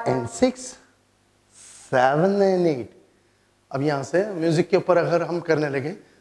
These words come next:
तो स्टेप किस तरीके से दिखता है? ये one and two, three and four, five and seven and eight।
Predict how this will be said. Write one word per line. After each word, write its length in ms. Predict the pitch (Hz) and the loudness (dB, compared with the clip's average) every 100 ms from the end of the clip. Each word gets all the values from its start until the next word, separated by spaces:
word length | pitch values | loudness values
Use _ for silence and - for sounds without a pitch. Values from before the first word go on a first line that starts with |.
| _ 185 | _ 2
तो 140 | 170 | 2
स्टेप 280 | 165 - - | 0 -6 -4
किस 160 | 233 - | -4 0
तरीके 240 | 156 135 | 0 0
से 160 | - 127 | -2 -4
दिखता 280 | 117 - 110 | -4 -8 -10
है? 160 | - _ _ _ _ _ _ _ 135 | -12 _ _ _ _ _ _ _ -4
ये 140 | 180 | -2
one 380 | 202 135 185 202 | 2 4 4 2
and 260 | 143 123 - | -2 -2 4
two, 200 | 196 214 - - | 4 4 0 -12
three 220 | - 214 - | 2 2 2
and 180 | 139 123 | -6 -6
four, 320 | - 208 - - - - | 0 0 0 -12 -20 2
five 280 | 202 202 - | 2 4 0
and 240 | 135 - - - - _ - _ _ _ | -6 -8 -16 -18 -20 _ -20 _ _ _
seven 560 | - - - 214 214 214 | -20 -20 -4 0 2 0
and 140 | 170 | 0
eight। 180 | 113 - | -2 -10